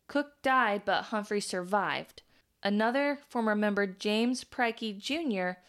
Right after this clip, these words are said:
died by suicide by a self-inflicted gunshot wound on May eleventh. Humphrey, who had survived his first attempt, ultimately killed himself in Arizona in February nineteen ninety-eight.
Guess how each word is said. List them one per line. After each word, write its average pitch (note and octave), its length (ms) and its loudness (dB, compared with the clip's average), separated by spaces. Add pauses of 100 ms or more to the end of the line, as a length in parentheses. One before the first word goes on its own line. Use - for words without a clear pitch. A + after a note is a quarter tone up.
(360)
died G#3+ 260 2
by G#3 140 2
suicide G3+ 1040 0
by F3+ 180 0
a F3+ 100 2
self-inflicted G3+ 880 -2 (180)
gunshot A#3 540 0
wound F#3 320 -4
on F#3 160 -4
May F3+ 360 -4
eleventh. F#3 640 -2 (600)
Humphrey, C4 460 0
who C4 260 -2
had A#3 240 0
survived G#3 500 2
his G3 200 -4
first C#4 340 -2
attempt, G3 460 -4 (140)
ultimately A3 400 0
killed A3+ 280 0
himself G#3 380 -2
in F#3 100 -6
Arizona G3 720 0
in F3 100 -8
February F#3 380 -2
nineteen F#3 380 -8
ninety-eight. F3 600 -4